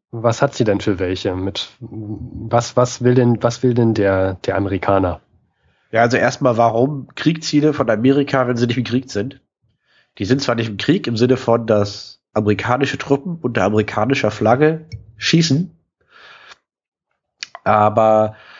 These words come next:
Speaker 2: sie liefern Waffen und Rohstoffe an die Alliierten und geben Kredite. Und dadurch haben sie einen erheblichen Einfluss auf den Kriegsverlauf. Und deswegen finde ich es legitim, jetzt an der Stelle von den Kriegszielen von Amerika zu sprechen.
Speaker 1: Du, mich musst du nicht überzeugen. Du hattest mich schon beim Hallo.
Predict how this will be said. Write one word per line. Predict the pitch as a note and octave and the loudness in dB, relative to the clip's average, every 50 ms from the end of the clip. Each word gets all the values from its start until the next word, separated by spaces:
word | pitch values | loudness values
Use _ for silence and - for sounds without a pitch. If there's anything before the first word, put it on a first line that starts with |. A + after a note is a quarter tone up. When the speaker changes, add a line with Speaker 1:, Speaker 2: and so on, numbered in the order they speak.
| - _ _ | -20 _ _
Speaker 2:
sie | - - G#2+ | -8 -4 0
liefern | A2+ B2 B2+ - A#2 G#2+ G#2+ | 0 0 2 2 0 0 2
Waffen | A#2 C3 C3 - C#3 | 0 0 0 0 -2
und | A#2 | -2
Rohstoffe | A2 G#2+ B2+ D3 D3 - - C#3+ C#3+ C#3+ - | 0 2 0 0 0 0 0 0 0 0 0
an | D3+ D3+ D3+ - B2+ A#2 | 0 0 0 0 -2 0
die | A2 A2 G#2 | 2 2 2
Alliierten | G#2 G#2+ G#2 A2+ C#3 C#3 - C3+ | 4 4 2 2 0 0 -2 -6
und | A2+ A2 | -6 -2
geben | G#2 A2+ A2 G#2 G#2 G2+ | 0 0 0 0 -2 -6
Kredite. | - - - G2 A#2 A2 - F#2 F2 F2 - - _ | -8 -6 -4 -2 -2 -2 -2 -2 -4 -6 -10 -16 _
Und | - G2 F2+ | -8 -2 0
dadurch | F#2+ G2 G2+ G#2 G2+ - | 2 2 2 2 0 0
haben | G2+ G2+ G2+ F#2+ | 0 0 0 0
sie | G2+ G2+ D2+ | 2 2 4
einen | F2 F#2 F2+ F2 F2 F2 G2 G#2+ - _ - | 4 2 2 0 -4 -10 -14 -18 -20 _ -4
erheblichen | - F2+ A2+ C3 C3+ - - G#2+ A2 - | 0 2 2 2 2 0 -4 -4 -2 0
Einfluss | - G2 G#2+ A2+ A2+ - A2+ G#2+ G#2+ | 2 2 0 0 0 0 0 0 0
auf | G2+ G2 | -2 -2
den | - F#2+ F2+ | -2 -2 -2
Kriegsverlauf. | - B2 B2 - - - E2+ F2 F#2 A2+ A#2+ B2+ | 0 -2 -2 -2 -4 -4 0 2 2 2 0 0
Und | - G#2 F#2 G#2+ | -4 -2 0 0
deswegen | G2 - - - G#2+ G2+ G2+ G2 | 0 2 2 2 2 2 0 -2
finde | G#2 - - G#2+ A2 A2 | -2 -2 -2 0 0 0
ich | G2+ - | 0 2
es | F#2 F#2+ - - | 0 0 0 -2
legitim, | G#2 F#2+ F#2+ F#2+ - - A#2+ A#2+ B2 C3 A#2+ | -4 -4 -4 -6 -2 2 2 2 2 2 2
jetzt | A2 G#2 G2+ G2+ - | 0 0 0 0 -2
an | F#2 F#2+ | -2 0
der | - G#2+ G#2 G#2+ | 2 2 2 2
Stelle | G#2 - - G2 F#2+ G2+ G2+ | 0 0 0 2 2 2 0
von | G2+ - G2 F#2 | 0 -2 -2 0
den | G2 F#2 F#2 | 0 0 -2
Kriegszielen | - - B2 B2 - G2+ - - - G2+ G2+ G#2 G#2+ A#2 | -2 -2 -2 -2 -2 -6 -4 0 2 2 4 2 2 -2
von | A2+ - - - | -4 -2 0 2
Amerika | F2+ G2 G2+ G2+ G2 F#2+ - F#2+ F2 | 2 2 4 4 2 2 2 0 -2
zu | E2 - F2 | -2 -2 -6
sprechen. | - - - F#2 F2+ - D#2 - - _ - - _ _ _ _ _ _ _ _ _ - - _ _ _ _ - | -4 -2 -2 -4 -4 -4 -10 -16 -16 _ -20 -20 _ _ _ _ _ _ _ _ _ -20 -20 _ _ _ _ -4
Speaker 1:
Du, | - A2+ | 0 0
mich | A2 A#2+ B2 - | 2 2 2 2
musst | E3 D#3 - - | 2 2 2 2
du | D3 | 2
nicht | C#3+ B2+ - | 2 2 2
überzeugen. | B2+ C3 B2 A#2+ - B2+ B2 B2 A#2+ G#2+ G#2 G2+ | 2 0 0 0 0 0 0 0 0 -2 -2 0
Du | A2 G#2+ | 0 0
hattest | A2+ - B2 - | 0 0 0 0
mich | B2+ A#2+ - | -2 -2 0
schon | - A#2 A2+ | 0 0 2
beim | A#2 A2 A2+ A2+ | 2 0 0 -2
Hallo. | - G#2+ G#2+ G2+ F#2+ - | -4 -4 -6 -6 -8 -10